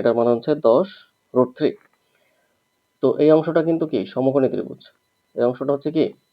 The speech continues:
সমকোণী ত্রিভুজ। তো এখন আমরা লিখি ত্রিভুজ এবিসি, এবিসি এর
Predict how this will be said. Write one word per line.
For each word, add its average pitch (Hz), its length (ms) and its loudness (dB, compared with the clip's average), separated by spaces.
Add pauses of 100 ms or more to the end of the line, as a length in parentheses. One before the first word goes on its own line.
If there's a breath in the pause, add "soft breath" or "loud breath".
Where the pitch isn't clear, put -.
(200)
সমকোণী 120 380 2
ত্রিভুজ। 76 220 -8 (400)
তো - 80 -6
এখন 127 160 4
আমরা 120 200 2
লিখি 113 220 0 (140)
ত্রিভুজ 120 480 0 (1300)
এবিসি, 117 1200 -2 (1500)
এবিসি 120 800 -2 (380)
এর 127 180 0